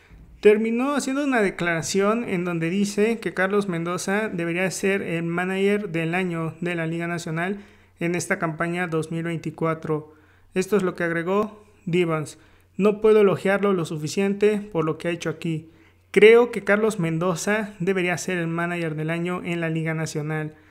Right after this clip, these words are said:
Recuerden que está en su primer año como manager. En la campaña pasada estaba con Aaron Boone como su coach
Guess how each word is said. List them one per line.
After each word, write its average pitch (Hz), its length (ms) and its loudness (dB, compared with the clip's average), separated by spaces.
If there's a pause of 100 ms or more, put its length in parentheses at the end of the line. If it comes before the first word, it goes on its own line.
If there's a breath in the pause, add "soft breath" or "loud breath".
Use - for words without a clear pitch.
(260 loud breath)
Recuerden 214 480 2
que 196 80 0
está 175 200 -2
en 190 80 -2
su 196 120 0
primer 170 260 -2
año 180 240 -4
como 160 160 -4
manager. 190 600 0
En 170 260 -4
la 165 120 -4
campaña 165 340 -4
pasada 170 340 -6
estaba 160 280 -4
con 156 160 -6
Aaron 160 200 -2
Boone 165 240 -2
como 156 220 -4
su 151 140 -8
coach 160 300 -2